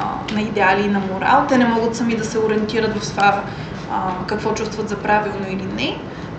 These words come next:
Просто трябва да им дадем възможността да изследват и да видят.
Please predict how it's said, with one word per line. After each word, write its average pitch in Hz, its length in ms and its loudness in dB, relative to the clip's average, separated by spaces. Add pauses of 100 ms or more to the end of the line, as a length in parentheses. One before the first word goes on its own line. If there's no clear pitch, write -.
Просто 403 240 0
трябва 311 180 6
да 320 60 4
им 311 80 6
дадем 277 260 4
възможността 247 920 4 (440)
да 247 120 0
изследват 226 880 0
и 247 60 -2
да 226 100 2
видят. 214 540 -4